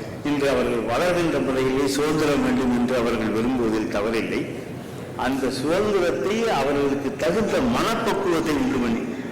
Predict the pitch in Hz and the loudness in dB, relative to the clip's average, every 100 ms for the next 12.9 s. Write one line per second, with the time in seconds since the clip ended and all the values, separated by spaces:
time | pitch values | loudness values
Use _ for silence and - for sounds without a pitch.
0 | 110 139 151 - 123 117 107 - - - | -6 -2 0 0 0 0 0 -2 -6 -8
1 | - - 175 170 156 135 131 160 139 127 | -4 0 2 2 0 2 2 0 0 0
2 | 156 143 131 120 113 120 113 107 120 117 | 0 0 0 0 0 0 -2 0 0 0
3 | 107 110 - - 127 127 120 113 117 131 | 0 -2 -6 -6 -2 0 0 0 0 0
4 | 127 117 107 123 110 101 - - - - | 0 0 -2 -2 -2 -2 -2 -4 -8 -6
5 | 143 135 143 175 165 156 139 143 156 139 | -2 -2 0 0 2 2 2 2 2 2
6 | 139 143 143 127 135 135 131 135 127 131 | 2 2 2 0 0 2 2 0 -2 -4
7 | 131 - 117 110 101 120 - - - 123 | -6 -2 0 0 0 -2 -4 -8 -4 -2
8 | 160 156 147 143 131 131 131 123 120 113 | 0 0 -2 -2 -2 0 0 2 2 0
9 | 110 113 135 127 107 101 95 117 160 135 | 0 0 0 0 0 0 0 2 2 2
10 | 104 - - - - - 226 - 135 208 | 0 -2 -4 -6 -8 -6 -4 -2 0 0
11 | 196 180 151 143 147 139 123 117 135 139 | 0 0 0 0 2 2 0 -2 -2 -2
12 | 147 147 160 185 - 185 151 120 | -2 -2 -4 -4 -4 -2 0 0